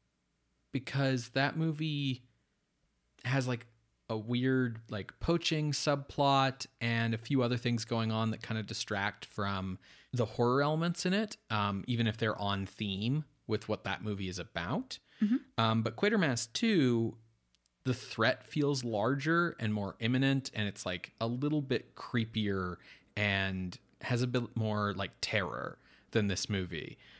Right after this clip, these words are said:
Speaker 1: So I'm sort of thinking we put this at seventy-six, below Quatermass two and above Half Human.
Speaker 2: Yeah, I think that's a good spot. Um, th-, the reason why I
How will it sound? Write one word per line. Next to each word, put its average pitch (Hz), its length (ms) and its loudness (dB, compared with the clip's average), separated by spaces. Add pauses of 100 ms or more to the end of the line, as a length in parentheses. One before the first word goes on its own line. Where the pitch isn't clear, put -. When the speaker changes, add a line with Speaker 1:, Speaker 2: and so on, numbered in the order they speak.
(140)
Speaker 1:
So - 380 0
I'm 202 260 4
sort 202 180 2
of 180 80 0
thinking 151 320 0
we 131 100 2
put - 200 -4
this 123 160 -2
at - 280 0
seventy-six, - 760 -4
below 101 360 -2
Quatermass 90 440 -4
two - 100 -6
and 82 100 -6
above 78 600 -8
Half - 200 -6
Human. - 380 -14 (460)
Speaker 2:
Yeah, 220 200 4
I 175 100 0
think 277 200 2
that's 311 200 0
a 294 60 0
good 226 240 2
spot. 180 440 -2 (100)
Um, 180 420 4 (340)
th-, - 140 -6
the 240 120 4
reason 277 280 6
why 214 200 8
I 190 160 4